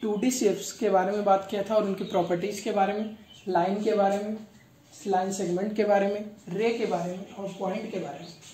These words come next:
इन सब के बारे में हमने बात किया था। आज हम लोग बात करेंगे थ्री डी शेप्स के बारे में, ठीक है? तो हम लोग आज की हेडिंग डालते हैं थ्री डी शेप्स, ठीक है? थ्री डायमेंशनल फिगर।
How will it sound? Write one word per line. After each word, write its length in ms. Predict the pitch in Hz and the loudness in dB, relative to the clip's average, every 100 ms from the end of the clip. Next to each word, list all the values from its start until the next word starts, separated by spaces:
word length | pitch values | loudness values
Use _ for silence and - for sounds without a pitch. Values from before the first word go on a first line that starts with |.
| - 262 | -12 -2
इन 140 | 262 | 0
सब 200 | 262 233 | 2 2
के 80 | 226 | 4
बारे 220 | - 180 | 4 4
में 100 | 202 | 2
हमने 240 | 220 214 202 | 2 2 4
बात 240 | 170 - | 2 -2
किया 120 | - 156 | -10 -12
था। 160 | - - - - | -14 -20 -20 8
आज 180 | 233 254 | 10 10
हम 120 | 254 | 8
लोग 140 | 226 | 8
बात 220 | 190 190 - | 6 4 4
करेंगे 320 | 190 196 220 | 0 0 -2
थ्री 200 | 214 208 | 0 0
डी 100 | 175 | 2
शेप्स 320 | 170 170 - | 0 -4 -10
के 100 | - | -8
बारे 200 | 170 160 | -8 -8
में, 80 | 175 - - - | -10 -12 -18 -6
ठीक 120 | 226 | 2
है? 80 | 269 - - - - _ - | 2 2 -12 -20 -20 _ -4
तो 80 | |
हम 100 | 196 | 0
लोग 360 | 202 196 - - | 0 -2 -4 2
आज 160 | 202 - | 2 4
की 160 | 233 185 | 2 2
हेडिंग 260 | 190 233 | 4 6
डालते 280 | 196 170 170 | 6 6 2
हैं 160 | 190 233 - - - | -6 -8 -14 -16 -14
थ्री 260 | - 214 202 | -2 0 2
डी 160 | 185 | 2
शेप्स, 580 | 165 - 151 - - - - - - _ - | 0 -6 -10 -12 -14 -16 -18 -20 -20 _ -18
ठीक 160 | - 226 | -10 -4
है? 100 | 269 - - - _ - - - - - - - - - - - _ - - _ - - | -4 -6 -20 -20 _ -20 -20 -20 -18 -18 -20 -20 -20 -20 -20 -20 _ -20 -20 _ -20 -18
थ्री 180 | - 262 | 6 8
डायमेंशनल 600 | 233 196 180 180 - 190 | 10 8 6 2 0 -2
फिगर। 400 | 175 160 156 - | -2 -6 -8 -16